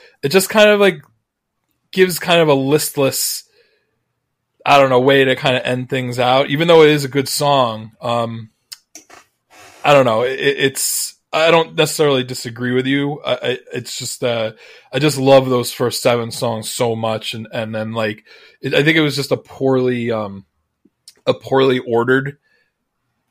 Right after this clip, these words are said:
album. I mean, in all honesty, I feel like they probably could have just gotten away with knocking those two songs off, making it an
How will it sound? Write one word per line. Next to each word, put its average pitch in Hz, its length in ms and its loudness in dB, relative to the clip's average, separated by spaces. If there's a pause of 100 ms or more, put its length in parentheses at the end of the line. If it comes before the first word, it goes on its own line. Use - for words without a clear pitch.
(140)
album. 151 420 4
I 170 100 2
mean, 208 140 0
in 202 120 0
all 254 140 4
honesty, 185 440 0
I 151 40 -6
feel 220 160 -2
like 285 120 -4
they 143 80 -6
probably 180 340 -2
could 135 140 -8
have 123 80 -4
just 120 180 -10
gotten 131 240 -2
away 123 220 -2
with 113 140 -4
knocking 127 420 -4
those 120 160 -6
two 127 180 -10
songs 117 400 -8
off, 120 300 -2
making 127 300 -10
it 131 80 -16
an 127 100 -14